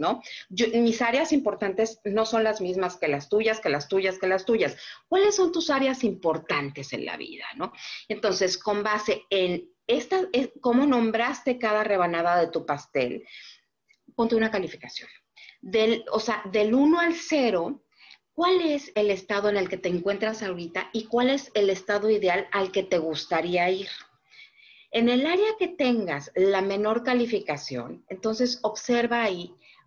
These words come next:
esta área, si la empiezas a trabajar, impactaría como si hicieras una carambola de tres bandas en el billar.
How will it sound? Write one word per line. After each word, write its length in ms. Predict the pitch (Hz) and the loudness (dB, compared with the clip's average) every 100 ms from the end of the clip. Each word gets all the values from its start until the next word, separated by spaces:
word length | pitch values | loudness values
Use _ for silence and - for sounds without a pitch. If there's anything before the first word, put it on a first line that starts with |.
| _ _ | _ _
esta 460 | 277 - - 339 269 | -2 -2 -4 -2 0
área, 320 | 190 156 - | 0 -2 -4
si 160 | 220 | -4
la 100 | 202 | -2
empiezas 480 | 202 202 254 311 311 | -4 -2 -2 0 -2
a 140 | 262 - | -4 -4
trabajar, 640 | 170 156 147 - 143 - _ _ _ - | -4 -4 -4 -4 -4 -6 _ _ _ -2
impactaría 800 | 226 - 226 - 214 214 240 240 | -2 0 -6 -4 -4 0 0 0
como 220 | 226 214 | -2 -2
si 140 | 240 | -6
hicieras 320 | 226 302 339 | -4 -2 0
una 180 | 330 320 | 2 0
carambola 600 | 302 196 190 190 220 220 | 0 -2 0 2 4 2
de 60 | 214 | 2
tres 220 | 202 190 | 0 0
bandas 360 | 185 180 180 175 | 0 0 -2 0
en 120 | 156 | 0
el 120 | 147 | 0
billar. 360 | 143 135 117 | 0 0 -2